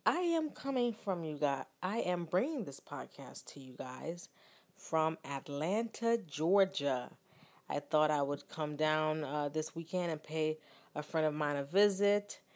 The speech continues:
and, uh, so far it's been fun, you know, hanging out with her. Um, it's been real cool. I like the Atlanta atmosphere. It's a little bit different from Florida, of course. So,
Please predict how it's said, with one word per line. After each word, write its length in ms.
and, 360
uh, 100
so 180
far 180
it's 100
been 140
fun, 340
you 120
know, 160
hanging 260
out 160
with 140
her. 320
Um, 480
it's 100
been 180
real 180
cool. 460
I 40
like 180
the 140
Atlanta 500
atmosphere. 640
It's 140
a 0
little 160
bit 160
different 260
from 140
Florida, 340
of 200
course. 380
So, 640